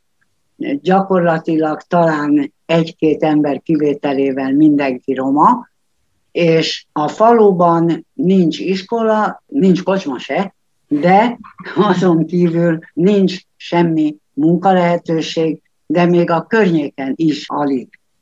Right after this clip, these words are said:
Tehát az emberek ott közmunkából élnek, ami hát nem egy rendkívül jól fizetett munka, és sokszor bizony egy kicsit a polgármester kényétől, kedvétől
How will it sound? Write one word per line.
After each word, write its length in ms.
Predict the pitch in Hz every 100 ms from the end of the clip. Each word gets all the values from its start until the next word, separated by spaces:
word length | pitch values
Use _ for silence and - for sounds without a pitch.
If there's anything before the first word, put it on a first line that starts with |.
| _ -
Tehát 300 | 156 156 156
az 240 | 151 135
emberek 420 | 190 202 180 160 -
ott 260 | 139 -
közmunkából 760 | - 151 - 165 170 170 165 180
élnek, 760 | 180 180 180 185 196 240 - -
ami 340 | 156 - 156
hát 280 | 143 147 -
nem 360 | 160 156 143 -
egy 340 | - 135 131 139
rendkívül 840 | 151 147 147 139 135 147 143 135
jól 280 | 165 165 147
fizetett 600 | 151 139 139 135 123 -
munka, 720 | 139 165 160 185 196 254 - _ -
és 500 | 156 156 143 147 139
sokszor 880 | 139 175 160 - - 160 151 147 151 _ _ _
bizony 420 | 151 165 170 147
egy 140 | 143 135
kicsit 360 | 165 160 151 147
a 80 |
polgármester 920 | 135 165 160 143 139 143 143 - 139 131
kényétől, 680 | - 156 147 143 139 143 135
kedvétől 760 | 160 151 139 139 - 143 139